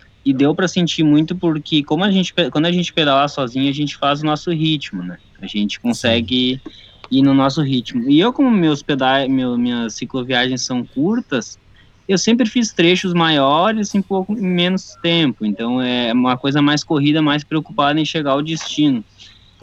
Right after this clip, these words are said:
Speaker 1: E o aprendizado dessa viagem que agora com a Rô foi que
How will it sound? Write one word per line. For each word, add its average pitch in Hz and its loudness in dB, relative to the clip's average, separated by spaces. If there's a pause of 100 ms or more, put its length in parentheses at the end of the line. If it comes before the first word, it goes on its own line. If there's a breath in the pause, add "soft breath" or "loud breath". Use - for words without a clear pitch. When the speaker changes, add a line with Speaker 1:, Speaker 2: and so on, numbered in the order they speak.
(140)
Speaker 1:
E 131 2 (200)
o 160 -2
aprendizado 160 2
dessa 147 0
viagem 139 0
que 151 -6
agora 139 -2 (100)
com 139 0
a 143 4
Rô 131 -2
foi 156 -4
que 175 -4